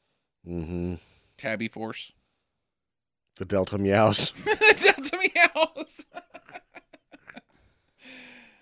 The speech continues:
Speaker 2: Uh, we're this many. So,
Speaker 1: <laughs>
Speaker 2: Perlman shows up, and he's like, uh, "I'm here to spank some teenagers. Uh, could you point me to the teen-" Oh my god, cat people!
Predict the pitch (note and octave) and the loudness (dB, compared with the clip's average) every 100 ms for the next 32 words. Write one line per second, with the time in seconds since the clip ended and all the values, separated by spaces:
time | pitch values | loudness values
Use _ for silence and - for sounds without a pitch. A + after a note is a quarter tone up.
0 | _ - G#3 G3 G#3 F3+ - D#3+ - - | _ -2 0 2 0 -2 -6 -10 -14 -20
1 | - - C#5+ C5 A4+ G4+ G4 - G4 C#4 | -6 2 8 10 10 12 10 10 8 6
2 | C4 _ _ - B3+ C#4 A#3 E3+ C#3+ G2+ | 0 _ _ 2 8 8 6 4 2 2
3 | F#2 F2+ F#2+ - A#2 A2+ A2+ A2+ G#2+ - | 0 -4 -4 -6 -4 0 4 4 4 4
4 | C#3+ C3+ B2+ B2 B2+ E3+ D3+ - D3+ D3 | 8 10 10 10 8 6 4 4 4 2
5 | - C3 D#3 E3 E3 E3+ G3 G3 - D#3+ | 0 -4 0 4 4 4 0 0 -2 2
6 | C#3+ C#3 C#3+ C3+ C#3 D#3+ D3+ D3 C#3 D#3+ | 4 4 2 -6 -2 -2 0 -2 -4 2
7 | G3 D#4+ E4+ - F#4 F#4+ G#4+ A4 A#4 A4+ | 8 10 10 10 8 10 12 10 12 8
8 | F#4+ F#4 E4+ E3+ | 10 10 10 8